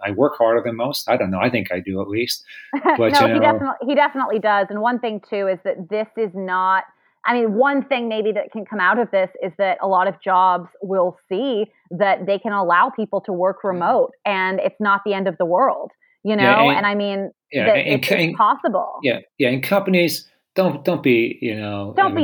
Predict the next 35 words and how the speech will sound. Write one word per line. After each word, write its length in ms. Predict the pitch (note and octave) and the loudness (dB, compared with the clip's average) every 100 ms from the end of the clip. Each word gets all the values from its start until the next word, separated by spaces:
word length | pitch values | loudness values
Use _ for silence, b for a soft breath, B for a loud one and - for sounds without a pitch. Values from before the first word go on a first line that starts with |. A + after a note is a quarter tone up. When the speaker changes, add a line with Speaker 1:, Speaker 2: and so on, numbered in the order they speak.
| G#3+ | 0
Speaker 1:
Ebenezer 120 | G3+ | 0
Speaker 2:
dicks 220 | G#3 - | 0 -2
right 240 | A3+ G#3+ A3+ | 2 2 4
now. 140 | A3 | 4
Speaker 1:
Scrooge 220 | G#3+ - | 2 2
Speaker 2:
Pardon 220 | A#3 A#3 | 4 4
Speaker 1:
here. 40 | B3 | 2
Speaker 2:
my 140 | G#3+ | 0
language. 500 | G3 F#3+ G3 G3+ G3+ | 0 -4 -2 2 4
Speaker 1:
Don't 220 | G3 F#3 | 4 4
be 160 | D3 C3 | 2 2
nasty 500 | A#2+ A#2 A2+ - B2 | 2 2 0 0 -2
about 320 | A2 A2 G#2+ | 0 0 -2
this. 240 | A#2 G#2+ - | -2 -4 0
Let 260 | E3 F#3+ | 0 2
your 140 | D3+ B2+ | 0 -2
people 640 | - C#3 C3 C3+ A#2+ A#2 b - | -2 -2 -2 -2 -2 -4 b -16
figure 640 | - - E3+ E3+ C#3+ B2+ | -10 0 0 2 2 2
it 80 | G#2+ | 0
out. 340 | G2+ F#2+ F#2 | -4 -6 -4
We 160 | A2 D3+ | 0 2
have 180 | D3 C#3+ | 2 2
a 60 | |
company, 460 | C#3 - C3 C3 B2 | 0 -2 -2 -2 -4
a 60 | A2 | -2
small 480 | - B2+ A#2+ B2 | -4 0 2 2
company 720 | B2 A2+ A2+ A2+ A2+ A2+ G#2+ G#2+ | 0 -6 -8 -8 -8 -6 -8 -8
here. 300 | A2 G#2+ G#2+ | -8 -4 -4
It's 220 | G2+ - | -6 -8
a 80 | F#2+ | -6
public 340 | - B2 A2+ | -2 0 -2
company 300 | - A2 A#2 | -4 -8 -8
in 60 | G#2 | -6
San 280 | - A2 G#2+ | -6 -4 -2
Diego, 680 | A#2+ C3+ C3 B2+ B2 B2 | 2 2 4 4 4 4